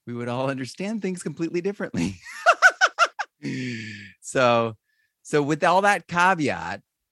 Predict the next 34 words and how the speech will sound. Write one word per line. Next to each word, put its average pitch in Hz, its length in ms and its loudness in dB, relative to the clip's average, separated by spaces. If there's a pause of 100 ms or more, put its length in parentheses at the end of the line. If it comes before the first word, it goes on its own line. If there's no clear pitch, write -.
(320)
um, 113 480 0
that 123 160 -4
there's 120 200 -2
more 135 300 0
to 156 80 0
come, 113 680 -2 (300)
there's 113 160 -2
a, 107 220 -2
there's, 104 220 -4
there's 107 260 -2
a 104 40 -6
lot 101 280 -4
more 104 200 -4
information. 90 720 -10
So, 104 220 -6
like, 101 220 -6
I, 110 160 -6
I 113 80 -6
mean, 120 180 -4
I 117 160 -6
know 127 180 -2
that 117 180 -4
there's, 110 220 -8
like, 98 240 -6
experts 110 420 -10
that 104 120 -8
are 104 80 -6
like, 95 240 -10
"We 190 200 -6
know 185 200 -2
everything." 151 680 -4
And 98 100 -10
it's - 240 -16
like 92 480 -8